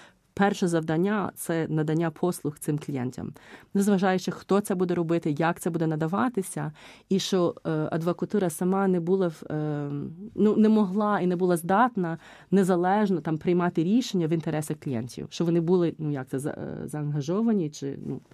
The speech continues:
Але, ну, цікавий такий момент, розвиток системи в Канаді.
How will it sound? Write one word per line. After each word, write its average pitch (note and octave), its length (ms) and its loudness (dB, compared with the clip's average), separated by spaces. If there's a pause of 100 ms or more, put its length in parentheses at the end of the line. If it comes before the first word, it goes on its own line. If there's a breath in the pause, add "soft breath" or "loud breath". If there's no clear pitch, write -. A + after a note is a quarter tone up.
(200 soft breath)
Але, F#3 220 2
ну, F#3+ 200 2 (140)
цікавий F#3+ 460 2
такий D#3+ 320 0
момент, F3 380 4 (160)
розвиток E3 540 2
системи C#3+ 380 -6
в C#3 80 -12
Канаді. C3 520 -8